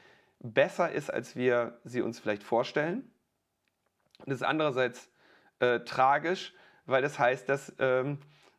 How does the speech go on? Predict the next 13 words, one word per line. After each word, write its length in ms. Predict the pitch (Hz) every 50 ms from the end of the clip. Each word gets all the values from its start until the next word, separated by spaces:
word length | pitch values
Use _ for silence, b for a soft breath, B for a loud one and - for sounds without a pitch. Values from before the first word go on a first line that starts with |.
| b - -
wir 560 | 131 117 117 120 131 131 131 131 131 127 B B B B B B -
quasi 580 | - - 117 127 127 123 127 123 123 123 - - - - _ _ _ _ _ _ _ _ _ _ _ _ _ -
einerseits 520 | 123 131 147 160 156 135 139 131 135 -
gute 220 | - 143 139 123 -
technische 420 | - 143 135 - 139 139 - -
I-T-Sicherheit 680 | - 117 117 - 131 120 120 120 117 117 107 107 110
haben 180 | 120 113 147 165
oder 100 | 143 117
verhältnismäßig 1000 | - - 120 123 135 143 151 147 135 - - - - - 127 127 127 127 120 117
gute 300 | - 135 139 - 123 - -
technische 380 | - 135 123 - 135 123 131
I-T-Sicherheit 580 | - 113 - - 120 120 120 120 127 117 120 -
haben 300 | 110 101 110 135 143